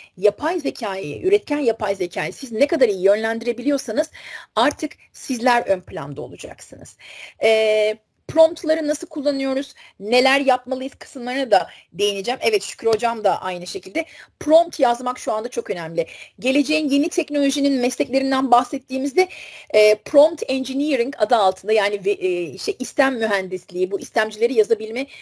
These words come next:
mühendisliğinin çok ön planda olacağından bahsediliyor. E, bunların artık birkaç tane trikleri var. E, bununla ilgili çokça paylaşımlar yapılıyor. Çünkü şu anda günümüzde,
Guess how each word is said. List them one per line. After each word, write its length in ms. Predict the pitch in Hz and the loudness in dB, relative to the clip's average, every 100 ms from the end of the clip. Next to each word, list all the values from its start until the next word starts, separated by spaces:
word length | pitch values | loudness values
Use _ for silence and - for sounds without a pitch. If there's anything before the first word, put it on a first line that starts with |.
| - - | -20 -18
mühendisliğinin 760 | 196 226 226 208 220 214 233 349 - - - | -6 2 2 2 -6 -8 -8 -8 -12 -20 -8
çok 260 | 359 359 - | -4 -4 2
ön 200 | 254 277 | 2 2
planda 420 | - 269 254 277 | -2 -2 0 -2
olacağından 640 | 240 247 247 226 233 226 202 | -4 -2 0 0 0 -2 0
bahsediliyor. 640 | 170 - 175 175 214 330 - - - - | 0 -2 -8 -2 4 4 2 -16 -8 2
E, 160 | 220 233 | 2 2
bunların 240 | 320 349 | -4 -2
artık 260 | 330 330 330 | -2 -2 -6
birkaç 280 | - 359 | -2 -2
tane 200 | - 320 | 0 -2
trikleri 520 | 311 - 269 - 285 294 | -4 -8 -8 -2 0 2
var. 440 | 208 269 - - - | 2 0 -12 -6 2
E, 180 | 208 214 | 2 2
bununla 180 | 320 | -4
ilgili 240 | 339 320 330 | -4 -2 -2
çokça 300 | - 349 - | -2 -2 -4
paylaşımlar 680 | - 254 254 262 262 247 247 | 0 2 2 0 -4 -4 -2
yapılıyor. 340 | 226 185 233 | -4 0 -2
Çünkü 220 | 294 285 | -2 -8
şu 180 | 294 339 | -4 -2
anda 200 | 294 294 | 0 -2
günümüzde, 720 | 254 247 277 294 285 262 302 | -4 -2 0 0 0 4 4